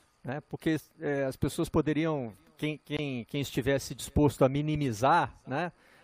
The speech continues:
o impacto da morte de George Floyd, poderia dizer, "Não, vocês estão fazendo esse barulho todo porque ele é um, um atleta famoso ou porque ele é um, um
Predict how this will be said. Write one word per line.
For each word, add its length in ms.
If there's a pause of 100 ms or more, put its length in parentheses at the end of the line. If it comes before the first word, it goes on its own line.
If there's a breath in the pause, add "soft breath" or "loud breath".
o 140
impacto 400
da 140
morte 280
de 60
George 220
Floyd, 260
poderia 160
dizer, 180
"Não, 160
vocês 140
estão 140
fazendo 240
esse 100
barulho 260
todo 180
porque 280
ele 140
é 60
um, 440
um 140
atleta 340
famoso 580 (380 soft breath)
ou 140
porque 320
ele 180
é 140
um, 340 (140)
um 360